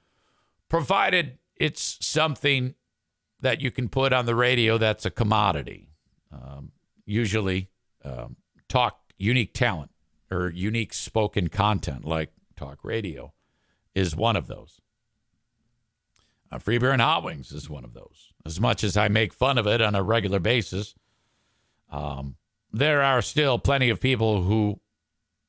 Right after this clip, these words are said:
go out of their way to listen to it. And that will probably always be. As much as I bash it for being a huge pile of shit that it is,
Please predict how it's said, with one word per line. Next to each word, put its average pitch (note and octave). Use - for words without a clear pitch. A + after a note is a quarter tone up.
go C3+
out C#3
of A#2
their A#2
way C3
to A2+
listen D3
to -
it. -
And G#2
that C3+
will C#3
probably G#2
always G2+
be. C2+
As E2
much A#2+
as G2+
I G2
bash A2
it E2
for G#2
being A2
a G2+
huge A#2+
pile A2
of F2+
shit -
that E2
it C2+
is, D2+